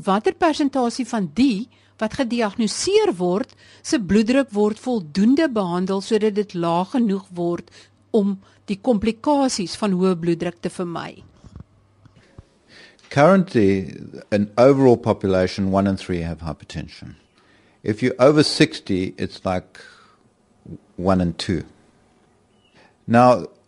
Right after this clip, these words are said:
Speaker 2: The rule of halves applies to hypertension.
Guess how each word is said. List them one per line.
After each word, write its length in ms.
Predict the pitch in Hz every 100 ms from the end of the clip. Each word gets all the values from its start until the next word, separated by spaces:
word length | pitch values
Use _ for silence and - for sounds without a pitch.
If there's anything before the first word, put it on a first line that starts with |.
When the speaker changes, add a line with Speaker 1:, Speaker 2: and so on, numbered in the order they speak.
| _
Speaker 2:
The 160 | 123 117
rule 280 | 120 160 165
of 80 | 131
halves 440 | 110 120 113 104
applies 540 | 107 - 107 98 92 - -
to 140 | 92
hypertension. 880 | 92 85 - - 87 78 - 76 90